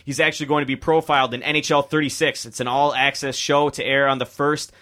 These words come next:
on January, to air first on January twenty-fifth at six thirty P M. It's going to be on the new twenty-four hour N B C Sports Network, which is basically Versus.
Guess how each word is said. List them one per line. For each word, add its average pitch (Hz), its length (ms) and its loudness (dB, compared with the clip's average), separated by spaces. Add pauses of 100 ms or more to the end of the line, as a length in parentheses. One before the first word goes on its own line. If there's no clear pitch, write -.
(140)
on 127 180 -4
January, 139 640 0 (100)
to 143 100 -2
air 143 140 0
first 160 360 0
on 135 140 -4
January 135 560 0
twenty-fifth 143 680 -2
at 123 160 -4
six - 320 -6
thirty 143 240 -2
P 127 240 -4
M. 151 240 -2 (320)
It's - 200 -8
going 139 180 0
to 123 60 -2
be 135 200 0
on 127 160 0
the 120 80 -4
new 131 200 -2
twenty-four 135 500 -2
hour 131 300 2
N 131 180 -4
B 127 160 -4
C 131 260 -6
Sports - 480 -2
Network, 113 400 -6 (260)
which 117 140 -6
is 127 140 -4
basically 135 460 0
Versus. 113 520 -4